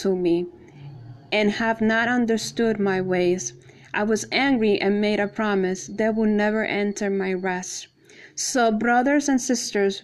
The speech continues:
be careful that none of you has an evil,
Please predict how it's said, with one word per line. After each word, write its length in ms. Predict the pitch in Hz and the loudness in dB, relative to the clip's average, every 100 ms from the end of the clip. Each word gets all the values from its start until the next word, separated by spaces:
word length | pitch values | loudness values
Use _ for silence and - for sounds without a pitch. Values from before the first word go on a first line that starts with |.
| - | -4
be 220 | 226 240 | 0 0
careful 680 | 240 233 226 220 208 196 196 _ _ _ _ | 0 0 0 0 -2 -2 -2 _ _ _ _
that 280 | 208 214 214 | -2 2 4
none 360 | 226 233 254 269 | 4 4 4 2
of 160 | 233 | 2
you 220 | 202 202 | 2 2
has 320 | 190 214 208 220 | 2 0 -2 0
an 180 | 208 - | -2 0
evil, 340 | 233 240 240 | 0 2 2